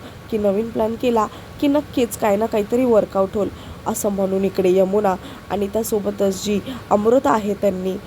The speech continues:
ठरवलेलं असतं. त्यासोबतच म्हणतात की जर हिने फ्रीज खोलून पाहिलं तर नक्कीच हिला कळेल की काय होणार आहे ते. तितक्यातच तिकडे जशी कावेरी जी आहे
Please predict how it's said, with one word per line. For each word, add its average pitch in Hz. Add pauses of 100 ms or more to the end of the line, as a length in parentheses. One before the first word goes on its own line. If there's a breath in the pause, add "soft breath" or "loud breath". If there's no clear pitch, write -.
(280 loud breath)
ठरवलेलं 196
असतं. - (160)
त्यासोबतच 196
म्हणतात 202 (400 loud breath)
की 240
जर 233
हिने 294
फ्रीज 269
खोलून 262
पाहिलं 208 (420 loud breath)
तर 208
नक्कीच 208 (320 loud breath)
हिला 240
कळेल 240
की 254
काय 208
होणार 196
आहे 185
ते. - (400 loud breath)
तितक्यातच 202
तिकडे 190 (400 loud breath)
जशी 220
कावेरी 214
जी 262
आहे 240